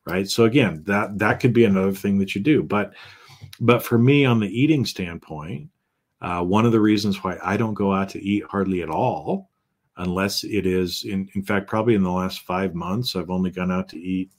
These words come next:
two or maybe three times. Okay. Um, and, and the bigger reason for me is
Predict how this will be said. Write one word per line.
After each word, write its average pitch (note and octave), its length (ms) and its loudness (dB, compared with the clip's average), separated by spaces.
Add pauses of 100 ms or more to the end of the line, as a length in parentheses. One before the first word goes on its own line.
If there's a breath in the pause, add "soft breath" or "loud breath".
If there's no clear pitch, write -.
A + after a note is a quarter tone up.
(440)
two G#2 140 0
or G2+ 60 2 (200)
maybe F#2 240 -2
three G#2 220 -6
times. C#3+ 420 -6 (520)
Okay. G#2 380 -2 (640 soft breath)
Um, F#2 540 -2 (280)
and, G#2 500 2
and G2 180 0
the F2+ 60 -6
bigger D3+ 380 8
reason G2 420 4
for F#2 180 -6
me G#2+ 340 0
is E2 720 -10